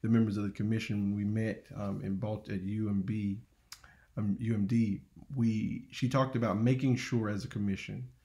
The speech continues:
that we, um, recognized and did not give those who got away with it a pass.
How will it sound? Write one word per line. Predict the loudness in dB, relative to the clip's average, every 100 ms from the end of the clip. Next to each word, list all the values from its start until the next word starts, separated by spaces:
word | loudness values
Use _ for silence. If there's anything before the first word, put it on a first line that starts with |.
| _ _ _ _ -4
that | -4 -4 -10 -12
we, | -2 2 2 2 -4 -10 _ -12
um, | -10 -8 -10 -14 -18 -20 _ _ _ _ -16 -8
recognized | 0 0 2 2 2 0 -4 -4
and | -2
did | 2 4
not | 4 2 -2
give | -2 -2 -4 0
those | 4 4 2
who |
got | 0 0 0
away | 0 -2
with | -2
it | -6 -8
a |
pass. | -10 -6 -6 -6 -14 -16 -18